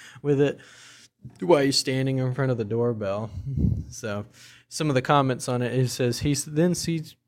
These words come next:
proceeds to burn down the entire neighborhood." Yeah.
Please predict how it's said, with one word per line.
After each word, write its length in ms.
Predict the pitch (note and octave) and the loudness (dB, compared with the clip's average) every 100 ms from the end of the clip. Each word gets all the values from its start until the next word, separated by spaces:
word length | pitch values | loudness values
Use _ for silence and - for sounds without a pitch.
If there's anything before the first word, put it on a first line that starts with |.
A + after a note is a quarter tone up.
| _ | _
proceeds 500 | D3+ - F#3 E3+ - | -6 -2 -2 0 -2
to 120 | C#3+ | 4
burn 380 | C3 C#3+ D3 C#3+ | 10 10 10 6
down 280 | C#3 C3+ | 6 6
the 100 | C3+ | 4
entire 480 | C3 B2 - B2+ B2+ | 4 4 6 8 8
neighborhood." 680 | B2 B2 A#2+ A#2 A2+ G2+ G#2 G#2+ | 6 4 2 0 0 0 -2 -4
Yeah. 240 | - G#2 | -4 -2